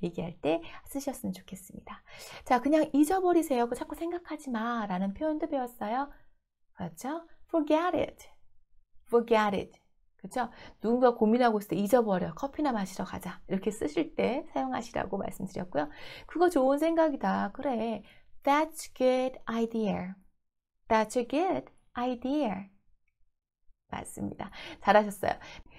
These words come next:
자, 십육 번. "저 그거 진짜 좋아해요." 라고 얘기할 때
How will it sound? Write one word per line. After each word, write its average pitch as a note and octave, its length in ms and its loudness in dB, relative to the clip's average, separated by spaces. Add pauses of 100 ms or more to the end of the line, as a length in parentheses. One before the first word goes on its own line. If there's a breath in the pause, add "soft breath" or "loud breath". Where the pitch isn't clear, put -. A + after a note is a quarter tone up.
(280 loud breath)
자, A3 100 4
십육 F#4 460 -4
번. G#3 260 2 (220 loud breath)
"저 C#4 180 4
그거 C4 240 0
진짜 D#4 540 0
좋아해요." A#3 800 4
라고 G3+ 260 0
얘기할 F3+ 400 -4
때 C4+ 240 -4